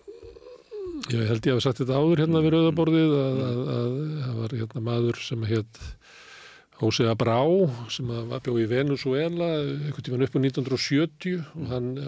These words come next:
Speaker 1: horfði í kringu sig og sá að það var, hérna, efnahagskreppa og fátækt og það var stjórnmálakreppa og það var stjórnlagakreppa og hann komst að þeirri niðurstöðu að, að þetta væri ástæðan sú að við værum að gangi í gegnum andlega kreppu.
Speaker 2: Mm.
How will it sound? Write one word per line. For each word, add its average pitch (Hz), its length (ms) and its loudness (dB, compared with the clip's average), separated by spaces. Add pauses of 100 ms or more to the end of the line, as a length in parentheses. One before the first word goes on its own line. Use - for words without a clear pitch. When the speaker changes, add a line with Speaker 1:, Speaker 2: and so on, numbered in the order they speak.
(120)
Speaker 1:
horfði 131 240 2
í - 40 -8
kringu 139 300 0
sig 143 180 -2
og 127 140 0
sá 131 160 -2
að 127 240 0
það 127 160 2
var, 123 120 2
hérna, 123 360 -2
efnahagskreppa 135 840 0
og 131 380 -4
fátækt 139 600 -2
og 113 100 -4
það 123 100 0
var 120 140 -4
stjórnmálakreppa 139 1120 -2
og 123 80 -4
það 117 80 -4
var - 100 -8
stjórnlagakreppa 143 1040 -2 (840)
og 110 100 -4
hann 131 220 2
komst 127 260 0
að 120 80 4
þeirri 127 160 2
niðurstöðu 127 640 4 (160)
að, 120 340 -2 (140)
að 127 280 -4 (300)
þetta 131 300 -2
væri 123 160 2
ástæðan 131 400 0
sú 135 160 0
að 127 160 4
við 123 80 2
værum 131 320 2
að 120 80 -4
gangi 139 260 0
í 123 60 2
gegnum 123 240 0
andlega 156 480 2
kreppu. 104 320 -2 (220)
Speaker 2:
Mm. 90 160 -14